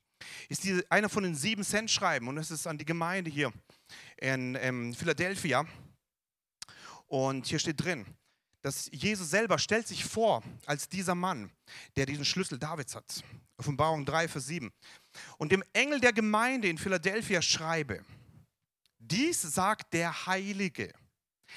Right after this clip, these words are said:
der Wahrhaftige“, jetzt kommt's, „der den Schlüssel Davids hat. Der öffnet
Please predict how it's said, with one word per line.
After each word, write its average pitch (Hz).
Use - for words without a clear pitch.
der 156
Wahrhaftige“, 160
jetzt 104
kommt's, 151
„der 127
den 123
Schlüssel 123
Davids 90
hat. -
Der -
öffnet -